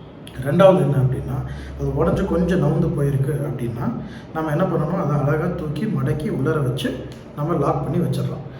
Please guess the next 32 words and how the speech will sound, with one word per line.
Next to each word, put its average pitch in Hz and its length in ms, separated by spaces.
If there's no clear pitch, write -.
அப்படி 143 260
லாக் 175 200
பண்ணி 160 220
வச்சுட்டு - 320
மாவு 151 180
கட்டு 131 220
போட்டாலும் 131 380
கூடிரும். 123 340
ரொம்ப 175 240
விலகி 147 280
போயிருக்கு, 139 400
தனியா 151 320
கிடக்குது 127 400
அப்படின்னா, - 360
வேற 131 120
வழியே 139 320
இல்ல, - 120
சர்ஜரி 165 440
தான் 143 160
பண்ணணும். 120 380
அதுக்கு 175 340
ஹெசிடேட்டே 160 540
பண்ணாதீங்க. 131 420
ஏன்னா 131 160
சர்ஜரி 156 360
பண்ணாம 151 400
விட்டீங்கன்னா, 127 480
அந்த 131 120
எலும்பு 147 260
கோணையா 190 280
போயிடும், 147 280
இல்லாட்டி 180 360